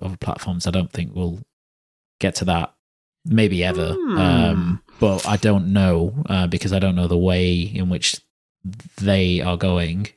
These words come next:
Speaker 1: you know? Um, I
Speaker 2: It's
Speaker 1: don't
Speaker 2: funny,
Speaker 1: think them
Speaker 2: I can say it's funny you say that, just, just to interject there,
Speaker 1: Yeah, yeah.
Speaker 2: because <laughs>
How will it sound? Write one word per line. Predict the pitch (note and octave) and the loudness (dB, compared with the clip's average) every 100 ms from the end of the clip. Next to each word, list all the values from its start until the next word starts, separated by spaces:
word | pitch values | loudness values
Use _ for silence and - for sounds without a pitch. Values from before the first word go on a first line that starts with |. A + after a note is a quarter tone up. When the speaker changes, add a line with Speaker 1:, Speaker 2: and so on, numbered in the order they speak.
| _ | _
Speaker 1:
you | F#2 | 0
know? | F#2 G2+ A#2 - A2 | 2 2 0 -4 -2
Um, | G2 F#2+ F#2+ F#2+ F#2+ - - - - - | 2 4 4 2 0 -4 -16 -20 -8 0
I | |
Speaker 2:
It's | B2+ | 4
Speaker 1:
don't | F3+ | 4
Speaker 2:
funny, | A3+ | 6
Speaker 1:
think | D#3+ C#3 B2+ | 4 4 2
them | C3+ | 2
Speaker 2:
I | |
can | B2 | 0
say | - | 0
it's | C#3+ | -2
funny | - F3 F3+ | -2 -2 0
you | E3 | -2
say | C#3+ D3+ D3 | -2 0 2
that, | A2 F#2+ A#2+ | 0 -4 -6
just, | B2 - _ - | -6 -6 _ -8
just | C3+ - | -8 -4
to | - | -6
interject | A2 G#2+ A2+ F#2+ - | -6 -6 -6 -6 -2
there, | B2+ A#2+ G#2+ | 0 0 2
Speaker 1:
Yeah, | A2+ | 4
yeah. | |
Speaker 2:
because | G2 F#2+ - - - - - - _ _ _ _ | 4 2 -6 -20 -20 -20 -20 -20 _ _ _ _
<laughs> | - - - F#3+ - | -14 -8 -4 -4 -6